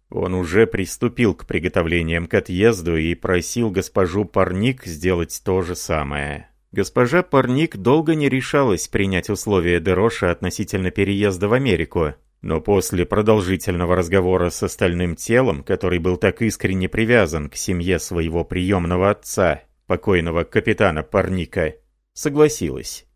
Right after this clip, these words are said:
Дерош рассчитывал, что полковник Шамбержо будет немедленно арестован ввиду собранных против него неопровержимых улик.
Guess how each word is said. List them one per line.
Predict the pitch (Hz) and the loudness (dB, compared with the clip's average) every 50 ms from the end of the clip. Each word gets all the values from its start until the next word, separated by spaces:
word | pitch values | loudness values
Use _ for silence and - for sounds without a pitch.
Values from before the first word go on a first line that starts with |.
| _ _ _ | _ _ _
Дерош | - 104 123 143 165 190 202 180 - - | 0 2 4 4 6 4 2 2 0 -2
рассчитывал, | 151 131 135 131 127 - - 190 175 - 160 143 135 127 | -2 -2 -2 -2 -2 -2 -4 -4 -2 0 0 2 2 0
что | - - 143 127 | 0 -2 -2 -2
полковник | - 131 127 131 - 151 143 131 127 120 117 - | 2 2 0 2 2 2 2 4 4 2 0 -2
Шамбержо | - - 127 117 113 104 110 110 107 101 92 101 160 180 170 | -2 -2 0 0 2 4 4 4 4 2 0 0 0 0 0
будет | 117 95 104 110 98 107 98 - - | 0 0 0 0 2 0 -2 -2 -2
немедленно | 113 110 123 139 139 110 87 80 82 90 87 87 87 | -2 0 0 2 2 2 2 2 0 0 0 0 0
арестован | 87 92 - - - 143 151 160 123 98 80 76 73 | 0 0 -2 -4 0 2 2 4 4 2 0 -2 -4
ввиду | 76 80 87 113 117 104 110 101 92 | -8 -4 -2 -2 0 2 0 0 -2
собранных | - - 110 95 87 90 90 92 92 90 - | -2 -2 -2 0 0 0 0 0 -2 -2 -2
против | - 101 95 - - 98 - 110 | -2 -2 -2 -2 -2 -4 -4 -2
него | 110 101 95 92 85 | -2 0 0 0 0
неопровержимых | 87 90 92 95 - 101 104 98 104 104 82 85 90 92 87 90 - - | 2 0 0 0 0 0 0 2 2 0 0 0 -2 0 0 -2 -2 -2
улик. | 123 117 104 - - - - | 0 0 0 -2 -4 -8 -16